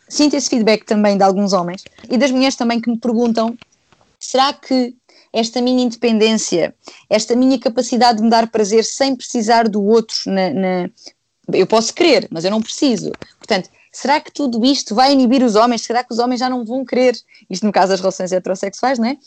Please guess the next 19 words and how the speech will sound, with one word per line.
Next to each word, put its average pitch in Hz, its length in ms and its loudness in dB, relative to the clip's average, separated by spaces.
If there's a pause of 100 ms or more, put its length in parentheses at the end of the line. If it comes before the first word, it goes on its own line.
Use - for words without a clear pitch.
(160)
"Será 254 180 0
que 262 80 -6
os 233 80 -4
homens 262 220 0
já 254 80 0
não 247 180 0
vão 233 180 -2
querer 233 500 0 (440)
ter 269 160 2
contacto 262 400 0
comigo, 226 280 2
envolver-se 240 500 0
comigo?" 220 480 0 (560)
E 226 360 0 (200)
eu 302 180 0
acredito 220 560 -2
que - 300 -4 (680)
nós 262 240 2
tendo 190 520 2